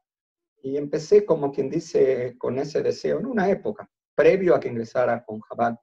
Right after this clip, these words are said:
puntualmente, o no sé si en el mismo momento, mi tía me comenta, me dice, "Bueno, podés ir a Argentina, yo te puedo ayudar, y ir a, a estudiar, este, como rabino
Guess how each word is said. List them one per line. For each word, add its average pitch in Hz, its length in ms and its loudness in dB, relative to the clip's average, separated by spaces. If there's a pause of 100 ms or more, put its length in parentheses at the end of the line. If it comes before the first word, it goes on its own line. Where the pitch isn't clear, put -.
puntualmente, 120 640 -2
o 127 60 0
no 131 80 -8
sé - 120 -8
si - 140 -6
en 131 80 0
el 131 60 -6
mismo 139 200 -4
momento, 123 560 -6 (2000)
mi 180 140 2
tía 214 420 4 (300)
me 135 100 -6
comenta, 202 420 2
me 185 100 -2
dice, 185 480 0
"Bueno, 233 200 2 (280)
podés 220 400 4
ir 190 140 4
a 170 80 8
Argentina, 143 840 -2 (960)
yo - 100 -4
te - 120 0
puedo 151 180 2
ayudar, 120 640 0 (880)
y 135 220 -10
ir 180 300 0
a, 123 840 2 (1000)
a 120 140 -8
estudiar, 135 560 0
este, 120 300 -4
como 117 240 -2
rabino 117 600 -2